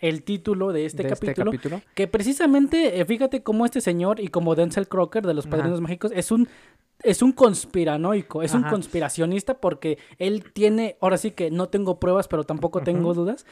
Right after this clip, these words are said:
Speaker 1: de cómo dice, "Ah, es que yo sé que existen, pero no
Speaker 2: Pero
Speaker 1: sé
Speaker 2: no te
Speaker 1: por
Speaker 2: puedo
Speaker 1: qué o
Speaker 2: probar,
Speaker 1: cómo".
Speaker 2: o sea.
Speaker 1: Exactamente. Y este profesor es igual,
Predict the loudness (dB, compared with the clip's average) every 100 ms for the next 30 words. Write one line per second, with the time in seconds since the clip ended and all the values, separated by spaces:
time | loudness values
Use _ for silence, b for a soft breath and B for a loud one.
0 | B B B -6 -6 -2 0 2 0 -2
1 | -4 -4 -4 -4 -2 -2 -2 -4 -6 -2
2 | -2 -2 0 0 0 _ _ _ 0 2
3 | 2 2 2 2 2 2 2 2 2 2
4 | 4 4 4 4 2 2 0 0 -2 -2
5 | -2 -4 -6 -10 B B B -20 -10 -2
6 | 0 0 -2 -2 0 0 0 -2 -2